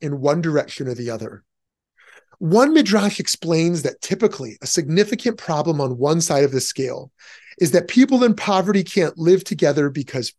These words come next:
extreme poverty has the potential to lead to violence.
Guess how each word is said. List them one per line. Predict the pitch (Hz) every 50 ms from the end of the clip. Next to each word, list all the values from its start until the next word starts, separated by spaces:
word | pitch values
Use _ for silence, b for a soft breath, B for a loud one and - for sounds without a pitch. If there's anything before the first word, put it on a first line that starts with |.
| _
extreme | - - - - - - - 180 196 214 214
poverty | 214 - - 156 151 143 165 160 165 170 165 165 170 B B B B B B B B B
has | - 160 151
the | - -
potential | - 156 - - - 170 165 160 - 185 165
to | 170 - 147
lead | 127 117 123 120 117 110
to | - 113
violence. | 92 90 90 101 104 92 - - - - - - -